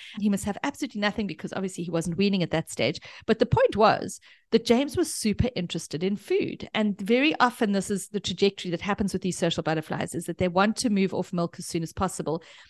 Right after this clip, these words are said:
And the minute you introduce solids, they tend to go off their milk very quickly. And it's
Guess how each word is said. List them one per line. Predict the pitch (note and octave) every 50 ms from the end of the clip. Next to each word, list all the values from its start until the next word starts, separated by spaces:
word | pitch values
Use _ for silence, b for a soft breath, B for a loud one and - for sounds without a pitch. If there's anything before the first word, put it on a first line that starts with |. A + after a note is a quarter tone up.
| B B _ -
And | G3+ F#3+ F3+ F3
the | F3
minute | F3 F3 F3 F#3 G#3+ C4 D4+ E4+ D#4+ -
you | B3 -
introduce | G3+ F3+ - F3 F3+ F3 D#3+ - -
solids, | - - D#3+ D#3 E3+ D#3+ - -
they | F#3 F#3 F3 F3
tend | - - - B3 B3+ A#3+ A#3 - - -
to | - G3+
go | - - E3+ E3+ -
off | - A3+ - - -
their | G3 F#3
milk | F3 E3+ E3 -
very | - E3 E3+ E3
quickly. | D#3 - - F#3 - _ - - F#2+ C#3+
And | F3 F#3
it's | E3+ - -